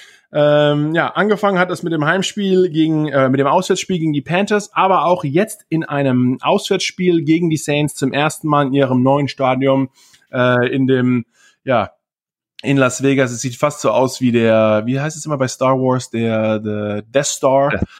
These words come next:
Speaker 2: ja.
Speaker 1: Äh, einfach ganz schwarz, hochmodern. Etwas schade, das Ganze mal, äh, ohne Zuschauer zum ersten Mal leben zu müssen, auch sogar über den Fernsehbildschirm. Aber,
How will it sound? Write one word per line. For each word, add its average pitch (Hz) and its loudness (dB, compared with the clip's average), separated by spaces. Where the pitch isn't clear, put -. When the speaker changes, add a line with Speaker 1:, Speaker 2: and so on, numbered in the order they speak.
Speaker 2:
ja. 107 0
Speaker 1:
Äh, 120 0
einfach 120 -2
ganz 170 -2
schwarz, 143 2
hochmodern. 143 0
Etwas 185 -2
schade, 175 2
das 156 -2
Ganze 147 -4
mal, 123 0
äh, 113 0
ohne 170 2
Zuschauer 113 2
zum 110 -6
ersten 104 -6
Mal 107 -2
leben 107 -2
zu 107 -10
müssen, 110 -4
auch 120 0
sogar 113 -2
über 110 -4
den 107 -4
Fernsehbildschirm. 113 -2
Aber, 135 2